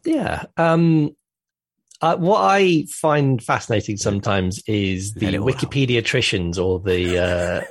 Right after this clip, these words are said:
Speaker 2: <laughs> Yes.
Speaker 1: consulting Doctor Google.
Speaker 2: Okay, yeah, yeah.
Speaker 1: Um, people seem to get fixated on something with the symptoms that they have. Now, it's the, I think the, the struggle is trying to convince people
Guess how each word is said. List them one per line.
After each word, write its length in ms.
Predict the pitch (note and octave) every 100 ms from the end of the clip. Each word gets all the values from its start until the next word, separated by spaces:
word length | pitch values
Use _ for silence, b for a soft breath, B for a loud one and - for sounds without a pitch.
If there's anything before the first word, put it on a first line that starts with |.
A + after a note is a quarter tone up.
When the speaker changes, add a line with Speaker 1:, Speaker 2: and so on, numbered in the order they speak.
| -
Speaker 2:
<laughs> 160 | -
Yes. 520 | G3 D#3 C3+ F#3 C#4 - -
Speaker 1:
consulting 580 | B2+ - B2+ - A#2
Doctor 300 | G#2 B2 - G#2+
Google. 320 | G#2+ G2+ F2+
Speaker 2:
Okay, 200 | F2+ F2 -
yeah, 220 | F#2 E2+ -
yeah. 160 | A2+ A#2
Speaker 1:
Um, 360 | A#2 A#2+ B2 - _ _ _ -
people 320 | E3+ D#3+ D3+
seem 180 | D#3 C#3+
to 60 | C3+
get 180 | -
fixated 800 | A#2 - D#3+ - E3+ D#3+ - A2+
on 140 | G#2 G2
something 680 | G2+ G2+ - G#2 G2 F#2+ G2
with 220 | G2+ G#2+
the 80 | G2+
symptoms 500 | A#2 A2+ G#2 F#2 F#2+
that 140 | A2+
they 100 | F#2+
have. 300 | F#2+ F2 G2
Now, 180 | G#2+ G#2
it's 260 | G#2+ - - -
the, 320 | E3 E3+ D3 C#3
I 60 |
think 240 | C3+ D#3 C3+
the, 200 | C3 A#2+
the 140 | A2+
struggle 540 | - - E3 D3+ F#2 F#2
is 120 | F#2+
trying 260 | A2 G2+ F#2+
to 80 |
convince 400 | - G#2 G2 G2
people 420 | - G2+ G2+ G2